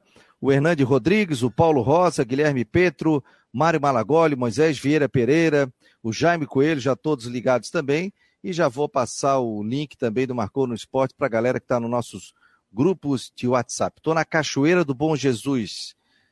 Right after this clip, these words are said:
Só pra ter uma ideia, eu tô com duas câmeras aqui, ó. E vou, vou mostrar pra vocês aqui com relação ao, deixa eu mudar de câmera, o céu aqui, ó.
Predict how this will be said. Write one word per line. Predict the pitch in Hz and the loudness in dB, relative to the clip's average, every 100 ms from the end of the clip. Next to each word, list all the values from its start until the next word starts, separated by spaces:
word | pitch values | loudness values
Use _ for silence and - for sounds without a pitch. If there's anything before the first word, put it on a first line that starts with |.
| _ | _
Só | - 151 | -4 -2
pra | 147 143 | -2 -2
ter | 147 | -2
uma | 131 | -2
ideia, | 143 147 - | 0 -2 -4
eu | - | -12
tô | 139 | -14
com | - | -14
duas | 127 139 131 | -6 -4 -4
câmeras | - 131 117 104 90 | -2 -2 0 -2 -4
aqui, | 95 - 143 | -6 0 2
ó. | 107 82 _ _ _ _ _ _ | 2 -2 _ _ _ _ _ _
E | - 110 107 | -2 2 2
vou, | 110 123 123 120 113 104 101 95 101 - - | 4 4 6 6 6 4 2 0 -4 -12 -6
vou | 110 | -2
mostrar | 123 113 - 120 | 0 -2 0 -2
pra | 110 117 | 0 -2
vocês | 101 101 - 135 143 113 - - - _ _ _ _ | -2 -4 0 0 2 -2 -8 -14 -20 _ _ _ _
aqui | - 101 139 | -6 -4 -6
com | 131 127 | -2 0
relação | 131 127 113 - 135 131 131 - - | 2 2 0 -2 0 0 -2 -6 -4
ao, | 120 123 120 113 110 101 95 92 98 87 80 _ _ - | 0 2 0 -2 -4 -4 -6 -6 -8 -12 -16 _ _ -10
deixa | 107 | -6
eu | |
mudar | 104 104 110 | -2 0 0
de | 101 | -2
câmera, | - 131 123 104 90 87 _ _ _ _ _ _ _ _ | -2 -2 0 -2 -4 -10 _ _ _ _ _ _ _ _
o | - | -8
céu | - - 135 127 117 | -6 0 4 4 2
aqui, | 95 107 | 0 -4
ó. | 98 | -2